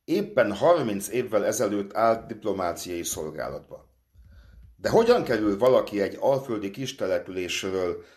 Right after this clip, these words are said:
előbb szentszéki szolgálatba, hogyan kerül a világ jelentős fővárosaiba, és mit tesz,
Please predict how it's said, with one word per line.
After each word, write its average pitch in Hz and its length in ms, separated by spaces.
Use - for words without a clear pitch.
előbb 107 340
szentszéki 123 680
szolgálatba, 117 1040
hogyan 170 360
kerül 117 300
a 107 100
világ 135 380
jelentős 95 560
fővárosaiba, 107 1300
és 107 300
mit 160 280
tesz, - 460